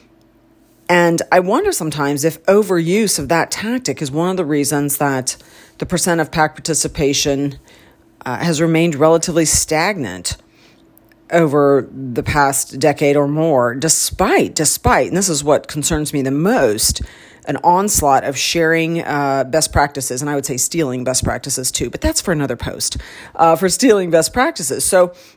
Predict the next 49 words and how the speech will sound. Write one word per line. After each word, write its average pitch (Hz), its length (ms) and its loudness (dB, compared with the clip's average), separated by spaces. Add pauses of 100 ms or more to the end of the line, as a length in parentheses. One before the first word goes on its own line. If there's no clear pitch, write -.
(120)
I 202 40 4
think 254 200 -4
it's - 100 -4
a 180 60 2
big 165 240 0
contributor 151 680 -4
that 127 220 -2
people 165 340 -2
haven't 151 320 -2
really 135 480 0
addressed 135 580 -2
and 127 220 -4
it 143 100 -4
needs 151 280 -2
to 123 80 -10
be 139 100 -2
discussed. - 600 -6 (1500)
Now, - 340 -4
before - 280 2
you 175 60 6
become 208 300 4
violent, 131 320 0
there's 143 160 -2
nothing 180 240 4
wrong 156 220 4
with 156 100 0
injecting 143 400 0
patriotism 143 600 0
into 135 280 0
your - 140 -8
request. - 420 -2 (540)
Uh, 131 260 2
it's 175 120 -4
quite 185 260 2
common, 156 480 2
but 160 140 4
we 160 100 0
just 165 400 2
don't 160 320 2
see 160 160 0
a 143 60 2
big 131 180 0
uptick - 840 -6
in 147 180 -4
pac 160 240 2
contributions 131 680 -6
as 127 200 -10
a - 20 -16
result. - 520 -10